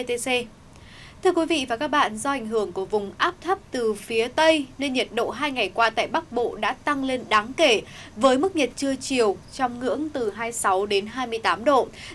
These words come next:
Riêng khu vực Tây Bắc do chịu ảnh hưởng nhiều hơn của vùng thấp nên nhiệt độ có nơi chạm ngưỡng từ ba mươi mốt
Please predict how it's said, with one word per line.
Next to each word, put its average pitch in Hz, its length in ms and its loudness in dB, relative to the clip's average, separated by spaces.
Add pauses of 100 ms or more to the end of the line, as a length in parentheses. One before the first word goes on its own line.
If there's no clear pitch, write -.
Riêng 359 140 8
khu 359 100 4
vực - 240 0
Tây 269 160 -2
Bắc 381 300 6
do 302 200 2
chịu 294 200 0
ảnh 185 180 0
hưởng 202 200 2 (100)
nhiều 226 260 4
hơn 294 380 4
của 240 160 0
vùng 190 280 -4
thấp 381 200 4 (340)
nên 339 220 6
nhiệt 285 180 4
độ 196 280 2
có 202 140 2
nơi 302 220 2
chạm 226 340 -2
ngưỡng 262 280 -2
từ 381 200 -2
ba 247 220 -2
mươi 233 80 -8
mốt 339 180 0